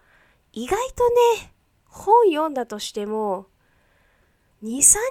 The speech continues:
日くらいは覚えてると思うんですね。覚えてると思うんですけど、一週間経つと本の内容を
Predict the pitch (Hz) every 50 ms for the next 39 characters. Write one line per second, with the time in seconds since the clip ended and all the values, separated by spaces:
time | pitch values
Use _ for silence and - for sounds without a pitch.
0 | 539 539 539 - - - 427 415 415 427 427 415 403 392 381 349 - - _ -
1 | - 392 392 370 311 240 196 - 208 220 269 302 302 - 214 196 196 - 190 185
2 | 185 202 214 208 185 170 175 170 - 175 175 180 185 - - _ _ _ _ _
3 | _ _ _ _ _ _ _ _ _ - 262 262 320 349 339 339 302 285 277 269
4 | - 262 262 277 302 330 320 294 285 277 - - 277 277 294 294 262 - _ _
5 | - - - - 220 - - 226 262 - - - - - 605 640 659 - - 427
6 | 349 285 240 - 208 190 - - - 214 202 202 190 196 - 247 285 349 415 440
7 | 440 392 320 302 262 262 254 247 240 233 233 233 233 226 220 220